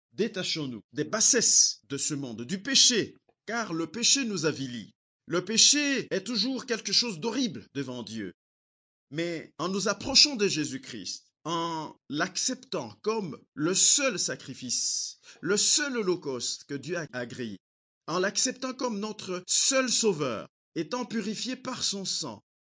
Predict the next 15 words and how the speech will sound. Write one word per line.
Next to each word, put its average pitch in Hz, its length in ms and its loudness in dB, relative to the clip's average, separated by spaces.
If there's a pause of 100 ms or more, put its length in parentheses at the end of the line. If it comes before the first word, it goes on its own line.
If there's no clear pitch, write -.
(160)
le 151 140 -4
sang 233 240 0
de 202 100 2
sa 190 200 2
croix, 104 380 -10 (520)
Dieu 151 260 -4
nous 120 220 -6
agrée. - 440 -14 (640)
Dieu 175 260 2
nous 240 200 0
accepte. - 460 -2 (1080)
Je 117 140 -4
voudrais 139 520 -4
vous 180 180 -2
inviter 165 580 -6